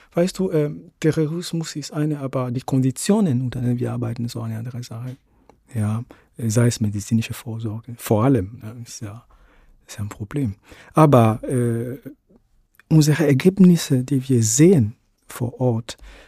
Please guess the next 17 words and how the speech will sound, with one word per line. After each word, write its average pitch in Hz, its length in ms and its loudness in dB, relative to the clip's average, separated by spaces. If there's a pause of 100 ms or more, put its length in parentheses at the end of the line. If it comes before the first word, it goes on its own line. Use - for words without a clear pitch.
(360)
die 113 160 2
Menschen, 170 500 2
die 160 100 0
uns 151 400 -2
danken, 139 500 0 (680)
jeden 147 400 2
Tag 139 420 -4
für - 180 -12
unsere 131 360 -2
Arbeit, 131 420 -8 (260)
das - 200 4
alles 165 400 0
gibt - 180 -4
uns 131 280 -2
Kraft - 500 -6 (100)
und - 220 -18
Mut, 127 420 -2